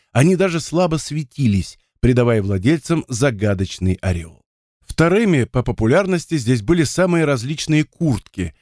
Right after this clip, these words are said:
своим дизайном неуловимо напоминавшие те же доспехи.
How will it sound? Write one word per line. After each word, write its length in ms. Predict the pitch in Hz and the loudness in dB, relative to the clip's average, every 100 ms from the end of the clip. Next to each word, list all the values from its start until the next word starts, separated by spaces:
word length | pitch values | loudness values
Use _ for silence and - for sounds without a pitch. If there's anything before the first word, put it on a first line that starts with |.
| _ _ | _ _
своим 320 | 123 110 101 | 2 2 2
дизайном 580 | 98 90 151 170 160 139 | 0 2 2 2 2 4
неуловимо 580 | 160 135 120 113 170 | 4 2 0 0 0
напоминавшие 840 | 160 147 107 98 110 135 - 143 - _ _ | -2 -2 -2 0 0 -2 0 0 -2 _ _
те 160 | - 113 | 0 0
же 140 | 90 | 0
доспехи. 680 | 95 104 - 87 73 - | -2 -2 -4 -8 -8 -14